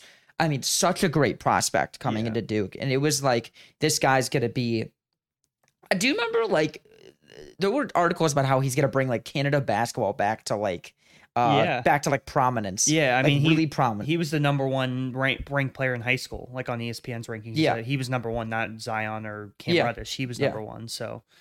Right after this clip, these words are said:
Speaker 1: And,
Speaker 2: yeah.
Speaker 1: and here we are, he's getting, he's the, the number two piece in this trade, you know, well, I guess, uh, the number one piece on that side, but the, the second best player in a trade.
Speaker 2: Yeah.
Speaker 1: Um, and I, I think it's as interesting, his, his development just hasn't gone quite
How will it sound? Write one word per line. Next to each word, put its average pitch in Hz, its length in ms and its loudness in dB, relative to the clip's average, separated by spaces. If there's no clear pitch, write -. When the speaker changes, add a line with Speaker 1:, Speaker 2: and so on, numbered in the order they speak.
Speaker 1:
And, 160 160 4
Speaker 2:
yeah. 127 160 2
Speaker 1:
and 180 160 2
here 220 220 2
we 220 160 2
are, 170 160 6
he's 147 180 0
getting, 147 300 0
he's 143 240 0
the, 139 300 0
the 147 200 0
number 151 260 2
two 156 260 -2
piece 135 360 -2
in 113 80 -2
this 113 180 -2
trade, 107 460 -2
you 131 140 -4
know, 95 360 0
well, 147 100 2
I 143 40 2
guess, 143 220 0
uh, 117 220 0
the 139 100 -2
number 143 200 2
one 135 120 0
piece 135 200 -4
on 113 120 -2
that 104 200 0
side, 98 360 0
but - 160 -6
the, 127 80 -2
the 131 160 -4
second 151 340 0
best 127 220 0
player 113 200 0
in 98 40 -8
a 107 60 -6
trade. 101 460 -4
Speaker 2:
Yeah. - 320 -10
Speaker 1:
Um, 113 400 0
and 127 120 0
I, 135 220 2
I 151 80 4
think 151 380 0
it's 151 160 0
as 151 100 2
interesting, 147 400 2
his, 131 180 2
his - 160 -4
development 123 380 2
just 117 140 -8
hasn't 120 280 0
gone 110 220 2
quite 110 420 -2